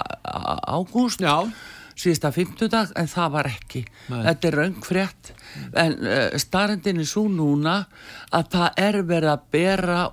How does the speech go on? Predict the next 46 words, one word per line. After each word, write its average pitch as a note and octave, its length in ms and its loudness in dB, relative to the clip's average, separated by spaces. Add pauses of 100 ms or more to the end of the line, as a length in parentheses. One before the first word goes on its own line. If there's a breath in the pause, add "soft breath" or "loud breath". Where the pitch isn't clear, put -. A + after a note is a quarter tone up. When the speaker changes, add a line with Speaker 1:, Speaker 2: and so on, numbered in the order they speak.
(120)
Speaker 1:
út, F3+ 520 -2
eh, D3 180 2 (420 loud breath)
pabbann G3 640 -2
út F#3 160 0
af E3 140 0
heimilinu F#3 580 2
með D#3 240 2
lögregluvaldi C3+ 840 0 (640 loud breath)
og D#3 160 2
lögreglan F#3 360 4
Speaker 2:
Núna? C3+ 240 2
Speaker 1:
Já, D#3 240 2
núna, F3 600 2
í F#3 180 2
þessum D#3+ 420 -2
tölu D3+ 300 2
orðum. C3+ 500 2 (100)
Speaker 2:
<laughs> - 80 -8
Já. F3 520 4
Speaker 1:
Og, D3+ 480 2
eh, D3 540 0
það F#3 260 2
er C#3+ 80 -2
það F#3 300 0
sem E3+ 220 -2
er E3 80 2
að C#3+ 140 -2
gerast D#3 360 2
þarna C3 400 -2
suður D3+ 400 0
frá C#3 260 -2
einmitt C#3+ 340 0
núna. G3 360 2
Speaker 2:
Af F3+ 80 4
hverju G#3 180 4
er F#3 40 6
að D#3 40 -6
bera F#3+ 240 4
hann A3+ 260 0
út? B2 220 -2 (160)
Speaker 1:
Já, F3+ 460 4
það F#3 220 2
er F3+ 40 2
verið E3+ 220 2
að E3 60 2
reyna F3 380 4